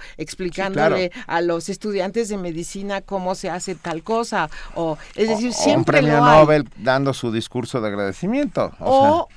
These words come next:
Speaker 2: sea.
Speaker 1: el, la, el otro que me gustaría mucho contar, y estás hablando con refugiados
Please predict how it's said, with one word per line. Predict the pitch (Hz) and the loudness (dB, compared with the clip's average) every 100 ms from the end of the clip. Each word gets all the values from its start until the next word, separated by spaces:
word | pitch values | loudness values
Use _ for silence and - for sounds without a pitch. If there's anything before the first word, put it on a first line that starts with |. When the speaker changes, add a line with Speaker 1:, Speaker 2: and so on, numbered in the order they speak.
| - | -12
Speaker 2:
sea. | - | -2
Speaker 1:
el, | 240 226 | 0 2
la, | 220 208 | 0 0
el | - 220 240 | 0 0 2
otro | 285 285 240 247 311 - | 2 0 0 0 -2 -4
que | 202 - | -10 -10
me | 180 175 170 | -10 -8 -8
gustaría | 170 - 180 208 | -12 -10 -6 -6
mucho | 226 226 240 233 | -6 -6 -6 -6
contar, | 240 240 240 220 220 247 - - - - - - | -6 -4 -2 -2 -2 -6 -20 -20 -20 -20 -18 -14
y | 196 - - - - - - - _ _ - | -12 -12 -16 -18 -20 -20 -20 -20 _ _ -8
estás | 202 - - 247 269 - | -6 -4 4 4 4 2
hablando | 247 226 240 254 247 226 208 | 2 2 2 4 2 -2 -4
con | - 196 202 190 | -2 -2 -2 -4
refugiados | 196 185 185 - 220 220 220 226 | -6 -8 -10 -4 -4 -2 -4 -6